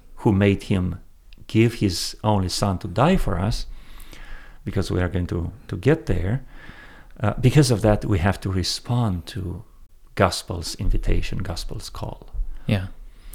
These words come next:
Speaker 2: I think for me, as I,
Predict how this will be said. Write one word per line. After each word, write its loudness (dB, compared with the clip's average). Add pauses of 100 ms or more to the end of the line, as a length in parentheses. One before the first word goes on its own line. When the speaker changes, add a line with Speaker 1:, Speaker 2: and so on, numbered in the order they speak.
(1120)
Speaker 2:
I 12
think 10
for 4
me, 10
as 4
I, 6